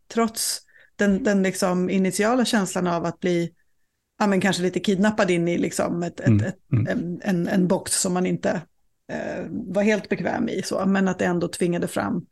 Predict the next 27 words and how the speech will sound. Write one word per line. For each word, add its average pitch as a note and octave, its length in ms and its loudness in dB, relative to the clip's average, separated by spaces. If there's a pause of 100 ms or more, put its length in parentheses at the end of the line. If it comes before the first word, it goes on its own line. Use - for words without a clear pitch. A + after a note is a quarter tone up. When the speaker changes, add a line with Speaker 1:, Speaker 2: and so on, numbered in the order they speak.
(460)
Speaker 1:
att - 100 -6
tänka F#3+ 280 2
just G#3 200 2
utanför C#4+ 520 4
den A#3 140 4
där D#3 80 0
boxen. - 640 -4
Det A3+ 160 2
är D4+ 60 6
Speaker 2:
Ja. - 100 8
Speaker 1:
jättespännande. A3+ 840 0 (260)
Speaker 2:
Det B2+ 60 2
är A2+ 60 6
väldigt C#3 200 6
spännande C3 380 6
och, C#3+ 400 2
eh, C3+ 120 6 (180)
det C#3 180 6
är C3+ 40 8
också D3+ 440 4
intressant C3 580 6
nu B2 100 6
att A2 60 2 (140)
tänka A#2+ 360 4
i - 20 6
efterhand, C3 540 4
för A#2 260 2